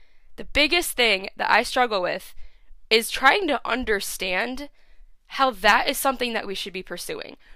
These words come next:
Why this has just become such a horrible epidemic when it comes to body image, eating disorders,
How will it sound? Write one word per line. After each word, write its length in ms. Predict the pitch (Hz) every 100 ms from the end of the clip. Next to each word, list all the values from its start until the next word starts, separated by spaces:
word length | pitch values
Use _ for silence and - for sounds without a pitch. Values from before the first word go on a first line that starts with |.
| -
Why 260 | - 226 262
this 220 | 262 269
has 200 | 262 220
just 220 | - 214
become 380 | 226 - 208 190
such 300 | 190 220 220 -
a 120 | 190
horrible 600 | - - 294 320 339 294 -
epidemic 640 | 220 226 202 190 151 - - - - -
when 140 | 202
it 60 | 214
comes 180 | 190 -
to 80 |
body 440 | 180 254 262 254 247
image, 480 | 240 226 226 - - - - -
eating 340 | 269 277 240 208
disorders, 580 | 190 170 160 - -